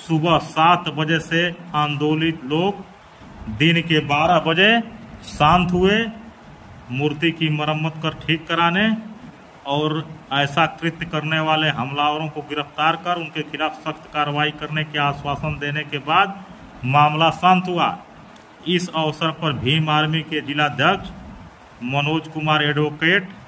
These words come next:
सहित काफी तादाद में दलित समाज के नेता और कार्यकर्ता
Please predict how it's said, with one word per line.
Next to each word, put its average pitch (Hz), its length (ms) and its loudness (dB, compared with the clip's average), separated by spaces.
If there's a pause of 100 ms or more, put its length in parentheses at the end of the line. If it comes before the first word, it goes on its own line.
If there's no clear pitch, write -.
(300)
सहित 151 440 0
काफी 147 460 2
तादाद 156 540 2
में 202 280 2 (1080)
दलित 156 240 0
समाज 156 420 2
के 151 140 0
नेता 175 680 4 (840)
और 147 200 -2
कार्यकर्ता 147 1080 2